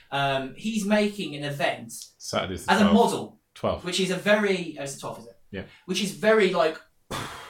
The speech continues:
Speaker 1: mind blown. Like, you think, "Oh, why would a model make an event?" But then actually, I quite like the idea of it because he knows photographers,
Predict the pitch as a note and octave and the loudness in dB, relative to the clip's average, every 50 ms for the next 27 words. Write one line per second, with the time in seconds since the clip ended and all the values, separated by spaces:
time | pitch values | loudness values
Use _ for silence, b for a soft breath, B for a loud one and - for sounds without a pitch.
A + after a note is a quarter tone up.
0 | - - - E3+ F3+ F3 F3 E3+ D#3+ - D3+ C3+ C3+ C#3 C#3 C#3 - - D#3 D#3+ | -18 -8 -2 2 4 4 4 4 2 0 -2 0 2 0 0 -2 -4 -10 -14 -10
1 | D#3+ E3 D#3 D#3 - - D3+ C#3+ - - - F#3 G3 G3 F#3+ F#3 F3+ F3+ F#3 F#3 | -6 -6 -6 -6 -8 -12 -12 -14 -14 -10 -6 -4 -2 -2 -2 -2 0 0 0 0
2 | F3 E3 D3+ D3 C#3 C3+ C3+ C#3+ C#3 C3+ E3+ - - - - - D3 C#3 - D#3+ | -2 -4 -6 -6 -6 -6 -6 -8 -6 -4 -4 -4 -4 -8 -8 -6 -6 -4 -2 0
3 | D3+ D3 D3 D3 C#3 C3+ - - E3 - - F#3 G3 G3 F#3+ F#3 F3+ E3+ E3+ E3+ | 0 0 -2 -4 -6 -6 -6 -6 -6 -6 -2 0 0 0 2 0 -2 -2 0 0
4 | E3 D#3+ D#3+ D#3+ D3 C#3 C#3 C3+ C#3 - D#3+ D#3 C#3+ C#3+ - b b b b b | 0 0 0 -2 -4 -4 -4 -8 -8 -4 -4 -4 -4 -4 -8 b b b b b
5 | b b b b _ _ _ _ _ _ - E3+ F3 F#3+ F#3+ F#3 F#3 - D#3+ - | b b b b _ _ _ _ _ _ -6 -2 2 4 4 4 4 2 0 2
6 | E3 D3+ C3+ - - A#2 A#2 B2 - - - - | 2 2 2 -2 -8 -8 -8 -8 -10 -12 -14 -18